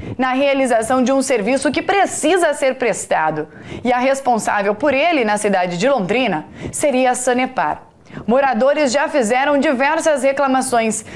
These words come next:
mas infelizmente o vazamento de água está levantando o asfalto desta avenida. O morador ficou preocupado com o que pode acontecer.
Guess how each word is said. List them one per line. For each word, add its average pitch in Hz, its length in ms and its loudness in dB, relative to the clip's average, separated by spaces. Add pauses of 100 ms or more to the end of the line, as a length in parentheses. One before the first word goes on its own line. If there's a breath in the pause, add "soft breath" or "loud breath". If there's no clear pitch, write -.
(140 loud breath)
mas 226 320 0
infelizmente 226 960 0
o 208 100 2
vazamento 202 840 0
de 240 400 2
água 233 460 0 (260 loud breath)
está 214 320 -2
levantando 254 1400 2
o 254 80 2
asfalto 208 720 0
desta 190 440 0
avenida. 170 560 0 (420 loud breath)
O 226 100 2
morador 247 560 2
ficou 349 420 2
preocupado 294 760 0 (240 loud breath)
com 330 160 2
o 330 40 -2
que 381 120 2
pode 349 580 0
acontecer. 285 920 -2